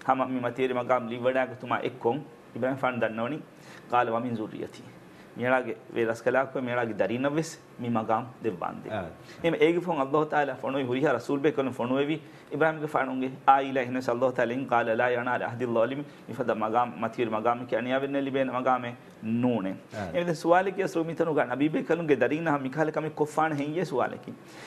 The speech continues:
Speaker 1: දෙ එබ්බේක් විදාලුනගේ ජවාබුගා ඒ රෙකු දින්නේ කි බාලිගු ෆතිබ් බයි නූනේ.
Speaker 2: ආ.
Speaker 1: බාලිවන් කාරිය ෆතිබි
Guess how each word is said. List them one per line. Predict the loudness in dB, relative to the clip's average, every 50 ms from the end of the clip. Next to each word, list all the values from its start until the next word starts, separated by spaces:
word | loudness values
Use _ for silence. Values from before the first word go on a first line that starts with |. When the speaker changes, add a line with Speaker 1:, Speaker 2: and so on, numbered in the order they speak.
| -18 -4
Speaker 1:
දෙ | 0 2 4
එබ්බේක් | 4 6 6 6 6 6 2
විදාලුනගේ | 2 4 4 4 2 0 -2 0 2
ජවාබුගා | 4 6 6 4 4 2 2 0 0 -2 -8 -18 -6 0
ඒ | 2 2 4
රෙකු | 4 0 0 0 -2
දින්නේ | -2 -2 -2 -4
කි | -4 -6 -4
බාලිගු | -2 0 0 0 0 0 -4 -4 -4
ෆතිබ් | -4 -4 -4 -2 -6 -6
බයි | -6 -6 -6 -6
නූනේ. | -8 -8 -8 -10 -12 -14 -18 -12 -8
Speaker 2:
ආ. | -6 -6 -6 -6 -10 -16 -20 -20 -20 -20 -20 -14 -10 0
Speaker 1:
බාලිවන් | 4 4 4 4 4 2 0 -2 -4 -4 -2
කාරිය | 2 2 4 4 4 4
ෆතිබි | 4 4 2 2 2 0 0 0 -2